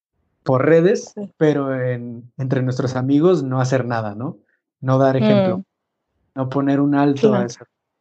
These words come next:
Speaker 1: cosas y, y tampoco dar ejemplos. Es, es buscar más ejemplos de hombres,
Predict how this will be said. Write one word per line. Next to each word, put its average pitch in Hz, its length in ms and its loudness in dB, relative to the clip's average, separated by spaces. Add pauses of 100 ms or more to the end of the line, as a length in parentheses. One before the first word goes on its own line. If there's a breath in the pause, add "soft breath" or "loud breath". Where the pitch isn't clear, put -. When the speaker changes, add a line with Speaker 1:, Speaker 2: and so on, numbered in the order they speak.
(140)
Speaker 1:
cosas 135 500 -4 (100)
y, 113 520 -8 (280)
y 127 100 -8
tampoco 127 400 0
dar 120 140 2
ejemplos. 123 500 -2
Es, 120 240 -4 (960)
es 131 440 -2 (1160)
buscar 160 600 4
más 151 240 2
ejemplos 131 480 -4
de 120 100 -6
hombres, 113 480 -12